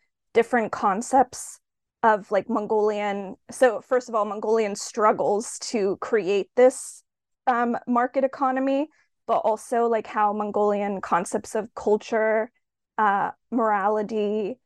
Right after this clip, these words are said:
historical cosmologies, interactions with the land, also gender ideas, how all these things, um, have engaged with this shift to a market economy.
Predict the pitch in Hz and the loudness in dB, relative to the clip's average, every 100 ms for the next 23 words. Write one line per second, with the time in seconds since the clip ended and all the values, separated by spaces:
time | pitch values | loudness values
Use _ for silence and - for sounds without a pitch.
0 | _ 254 214 - 226 220 226 226 220 214 | _ -2 -2 0 2 0 0 -2 0 0
1 | - 247 226 202 202 220 208 240 233 240 | 0 -2 -2 0 0 0 -2 -2 2 2
2 | 247 - 202 196 196 - 214 240 226 202 | 0 -4 0 0 0 -4 -4 -2 0 0
3 | 190 196 208 214 240 _ _ _ _ _ | 0 0 0 -2 -6 _ _ _ _ _
4 | - 214 - 233 220 220 208 - - 208 | 2 2 0 -2 0 2 0 -4 -4 -4
5 | 208 220 - 220 220 233 240 240 - - | 0 0 2 0 -2 0 2 0 -4 -14
6 | 254 220 208 220 214 220 - - 202 220 | -4 -2 0 0 0 -4 -6 -2 0 2
7 | 254 - - 180 185 208 190 185 240 202 | 0 -2 -6 0 0 0 0 0 -2 -4
8 | 190 175 185 214 240 - 165 - 160 - | -2 0 0 0 -4 0 -2 2 -2 -2
9 | - - _ _ - - - - - - | -14 -20 _ _ -4 4 4 2 -10 -4
10 | 214 185 190 190 151 - 190 147 - 123 | -2 0 -2 -2 -4 -2 -2 -2 -4 -10